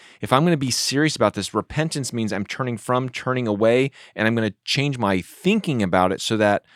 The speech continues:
no, I'm never going to do, I, I will do whatever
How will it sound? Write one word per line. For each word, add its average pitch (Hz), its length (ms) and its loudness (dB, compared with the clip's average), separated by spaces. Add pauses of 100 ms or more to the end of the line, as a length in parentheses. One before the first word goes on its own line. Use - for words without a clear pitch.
(380)
no, 165 320 0
I'm 127 300 2
never 170 320 2
going 147 420 0
to 139 80 0
do, 127 180 -2 (120)
I, 135 160 -2 (100)
I 139 140 4
will 160 160 6
do 131 220 4
whatever 131 760 4